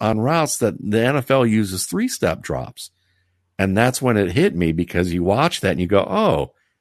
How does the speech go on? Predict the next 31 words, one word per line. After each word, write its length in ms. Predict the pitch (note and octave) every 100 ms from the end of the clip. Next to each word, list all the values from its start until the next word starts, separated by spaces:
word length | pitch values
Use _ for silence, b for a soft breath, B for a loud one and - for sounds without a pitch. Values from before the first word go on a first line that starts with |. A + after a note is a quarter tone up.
| _ _ _
that's 260 | - G3 -
why 220 | C#3+ G#2
it 80 | F2
looks 200 | G2 F#2
like 120 | D#2
he's 180 | E2+ -
got 220 | D#2+ D#2+
a 60 |
noodle 380 | D#2 E2+ E2+ D#2
arm, 260 | D2+ D2 E2+
because 420 | F2+ G2 G2 F#2+ b b b
he's 200 | A#2 A2
throwing 320 | C3+ C3+ C3+
the 80 | A2
ball 340 | B2 D#3 C3+
two 200 | - C3
steps 420 | C#3 - B2 -
later 360 | A2+ C3+ D#3+ B2+
than 300 | G2+ G2 G2
nor-, 180 | G2+ -
than 240 | G#2 G#2
what's 220 | G2 F#2 G#2+
normally 360 | G#2+ B2 G#2+
prescribed 600 | G2+ F#2+ - C3+ E3 C3+
for 120 | -
a 40 | F2+
quarterback 520 | - A2 G2+ G2 G2+
to 60 | F#2
throw 220 | G#2+ G2+
the 80 | G#2
ball." 440 | - - - -